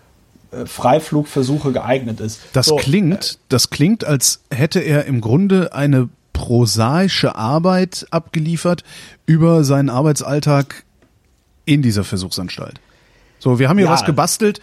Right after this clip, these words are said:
Speaker 2: äh, und haben das aber nicht dokumentiert, weil wir haben's halt einfach gebastelt, aber es funktioniert. Hier, guck mal, Best Practice.
Speaker 1: Ja, der Witz an der Stelle ist ja, dass, ähm, dass er ja von diesen ganzen Sachen,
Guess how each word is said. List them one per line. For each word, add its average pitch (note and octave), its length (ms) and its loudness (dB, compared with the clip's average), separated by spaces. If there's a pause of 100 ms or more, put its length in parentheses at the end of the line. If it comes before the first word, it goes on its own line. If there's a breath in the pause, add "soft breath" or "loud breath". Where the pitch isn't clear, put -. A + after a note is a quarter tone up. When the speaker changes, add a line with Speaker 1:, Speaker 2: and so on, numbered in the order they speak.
(300 loud breath)
Speaker 2:
äh, E3 240 0
und D#3+ 220 0
haben F3+ 120 2
das E3+ 140 2
aber D#3+ 160 2
nicht E3+ 220 0
dokumentiert, E3 800 0
weil D#3 220 2
wir D3 80 4
haben's C#3+ 180 2
halt D3+ 100 0
einfach C#3+ 220 -2
gebastelt, E3 560 -2 (500 loud breath)
aber D3 240 2
es C3 100 0
funktioniert. D3 640 0
Hier, D3+ 140 0
guck - 180 -2
mal, D3+ 120 2
Best C3+ 260 0
Practice. G2+ 400 -4 (680 loud breath)
Speaker 1:
Ja, D3 260 0 (300)
der B2 180 2
Witz - 180 0
an D3 140 0
der C3 100 2
Stelle B2+ 300 0
ist A#2 180 -2
ja, A#2+ 120 2
dass, A2+ 400 -2
ähm, G#2+ 380 -2 (640)
dass A#2+ 180 -4
er B2+ 100 2
ja A#2 280 2
von B2+ 260 0
diesen C3+ 220 0
ganzen B2+ 340 0
Sachen, C#3 380 0